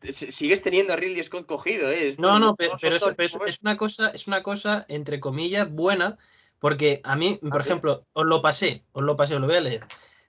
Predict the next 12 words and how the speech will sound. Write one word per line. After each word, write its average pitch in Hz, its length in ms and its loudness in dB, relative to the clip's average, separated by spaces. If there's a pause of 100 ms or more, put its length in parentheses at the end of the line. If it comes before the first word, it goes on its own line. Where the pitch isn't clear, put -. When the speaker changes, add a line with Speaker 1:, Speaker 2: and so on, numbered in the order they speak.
(480)
Speaker 2:
Esto 202 200 0
se 226 140 4
ha 220 80 2
confirmado 190 420 0
ya, 127 240 -4
¿eh? 208 160 -10 (520)
Pero 160 480 2
esto 254 160 -2
es 247 80 -2
oficial. 143 440 -4 (720)
Eh, 160 720 4
Speaker 1:
Eh. 135 100 -12